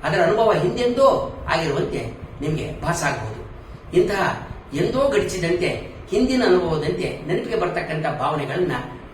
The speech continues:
ಡೆಜಾವು ಅಂತ ಕರೀತಾರೆ. ಸಾಮಾನ್ಯ,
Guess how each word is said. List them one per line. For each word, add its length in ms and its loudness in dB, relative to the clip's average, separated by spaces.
ಡೆಜಾವು 480 4
ಅಂತ 200 0
ಕರೀತಾರೆ. 380 0
ಸಾಮಾನ್ಯ, 440 6